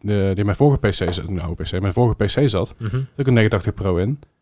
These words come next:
Speaker 1: Eh, dat ding was toen voor vijfhonderdtwaalf gigabyte was een honderdveertig euro of zo. En dat
Speaker 2: Ik,
Speaker 1: was ook
Speaker 2: eh,
Speaker 1: al een aanbieding.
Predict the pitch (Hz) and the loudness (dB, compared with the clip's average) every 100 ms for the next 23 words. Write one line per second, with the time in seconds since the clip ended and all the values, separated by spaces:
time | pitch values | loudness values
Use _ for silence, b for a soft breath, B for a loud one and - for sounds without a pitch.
0 | _ 107 101 104 104 98 - 113 98 98 | _ 0 2 2 2 0 0 0 0 0
1 | 110 110 104 101 - - _ - 131 139 | 0 0 -2 -4 -6 -20 _ 0 2 2
2 | - 107 87 90 95 - 98 - 104 98 | 0 -4 -4 -2 -4 -2 -4 -2 -2 -2
3 | 107 107 117 110 107 139 85 71 - - | -2 -4 -4 -2 2 2 0 -4 -8 -10
4 | _ _ _ _ _ - 104 104 101 95 | _ _ _ _ _ -2 2 4 4 4
5 | 107 104 98 101 110 | 4 2 2 2 0